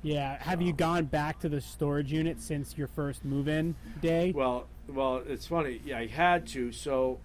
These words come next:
Speaker 2: my daughter was out at school, and she, well, she got an apartment out at school, but she can't move into it in the fall. Well, until next season, next year or whatever. So you had to put in for it early. So
Speaker 1: Oh,
Speaker 2: my
Speaker 1: got it.
Speaker 2: mother-in-law, yeah. So my mother-in-law got new furniture,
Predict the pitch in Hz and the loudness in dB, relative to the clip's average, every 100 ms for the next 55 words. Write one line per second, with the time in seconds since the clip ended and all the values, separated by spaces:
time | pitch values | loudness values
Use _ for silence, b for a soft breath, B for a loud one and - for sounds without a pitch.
0 | - 135 123 113 151 160 160 139 131 127 | -8 -4 -4 -2 2 4 2 2 -2 -2
1 | - 127 117 143 135 117 - - 175 151 | -6 -6 -4 -2 -2 -4 -10 -4 0 2
2 | 127 135 - - 135 123 120 - 139 135 | 0 -2 -8 -10 -8 -6 -8 -8 -6 -6
3 | 143 127 151 147 160 143 - 147 139 120 | -4 -6 -4 -4 -4 -4 -4 -2 -2 -6
4 | 120 120 113 - - 135 120 101 113 - | -8 -6 -8 -8 -4 -2 -2 -4 -8 -10
5 | 113 147 127 131 127 123 123 120 113 - | -10 -8 -8 -8 -8 -8 -8 -8 -8 -8
6 | 147 139 104 92 87 B B B - 120 | -2 -2 -2 -6 -10 B B B -2 -2
7 | 120 131 123 117 - 123 117 113 - 120 | -2 -4 -2 -6 -6 -6 -6 -8 -8 -8
8 | 123 - 120 113 110 107 104 101 98 - | -8 -6 -4 -2 -4 -6 -8 -10 -12 -10
9 | 117 117 120 117 120 117 - 110 120 117 | -6 -6 -6 -6 -8 -8 -8 -4 -2 -2
10 | 170 165 151 123 143 135 135 139 131 120 | 0 2 2 2 2 2 2 0 0 -2
11 | - B B B - 160 123 113 135 135 | -6 B B B 2 2 2 -2 -4 2
12 | 175 190 170 156 143 151 139 165 - 208 | 4 4 4 4 4 0 0 -2 0 2
13 | 214 190 - 131 123 | 4 2 0 -2 -2